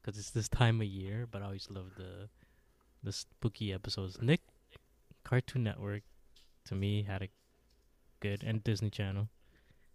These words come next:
and just at some point, it just, the quality of those episodes started dropping, and, like,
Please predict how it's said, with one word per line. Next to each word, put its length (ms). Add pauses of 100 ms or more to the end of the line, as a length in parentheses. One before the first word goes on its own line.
and 140
just 160
at 120
some 180
point, 360
it 100
just, 180
the 80
quality 400
of 80
those 240
episodes 400
started 280 (680)
dropping, 460
and, 200
like, 200